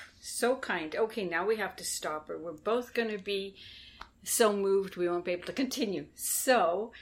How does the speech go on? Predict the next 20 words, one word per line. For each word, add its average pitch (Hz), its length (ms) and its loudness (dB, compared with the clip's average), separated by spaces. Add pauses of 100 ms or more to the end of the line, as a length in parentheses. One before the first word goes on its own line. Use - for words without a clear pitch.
(260)
and 226 200 2
we're 254 220 0
kind 269 360 -6
of 466 220 -4
blending 214 760 -4
what 185 160 -6
I'm 233 120 -4
hearing 208 460 -8
you 190 180 -6
say. 147 680 -6 (460)
Uh, 160 60 -2
we're, 226 380 0
we're 226 100 -4
talking 262 400 -6
about 226 320 -4
your 202 160 -4
journey 190 680 -8
of 180 140 -6
self-discovery 175 1160 -8 (800)
your, 240 260 0